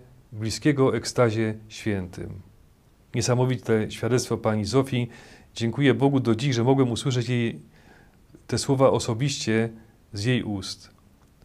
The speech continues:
Moi drodzy, popatrzcie, to jest prawdziwe bogactwo, którego nic nam nie odbierze. Mówiąc słowami Pana Jezusa,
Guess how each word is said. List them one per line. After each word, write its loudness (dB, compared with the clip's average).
Moi 6
drodzy, 4
popatrzcie, 2
to 4
jest 4
prawdziwe 2
bogactwo, 0
którego 4
nic 0
nam 4
nie 4
odbierze. -2
Mówiąc -2
słowami 2
Pana 2
Jezusa, 2